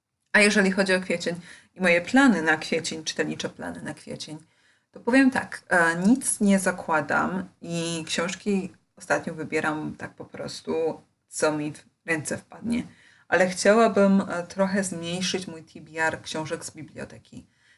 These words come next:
bo mam ich kilka jeszcze i fajnie by było w sumie te książki oddać i mieć taką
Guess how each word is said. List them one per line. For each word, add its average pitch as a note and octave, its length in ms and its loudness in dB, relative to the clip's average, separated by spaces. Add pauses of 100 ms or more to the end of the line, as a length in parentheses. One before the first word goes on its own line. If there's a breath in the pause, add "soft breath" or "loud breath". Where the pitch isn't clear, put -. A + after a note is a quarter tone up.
(140)
bo E3+ 120 -4
mam F3+ 220 0
ich - 200 -8
kilka D3+ 400 -10
jeszcze - 420 -6 (180)
i D#3+ 480 -10 (180)
fajnie G3 220 2
by E3+ 100 0
było D#3+ 180 0
w D3 80 -10
sumie D3+ 200 -8
te - 100 -16
książki - 380 -16
oddać D3+ 340 -6
i - 40 -14
mieć D#3 180 -12
taką - 340 -16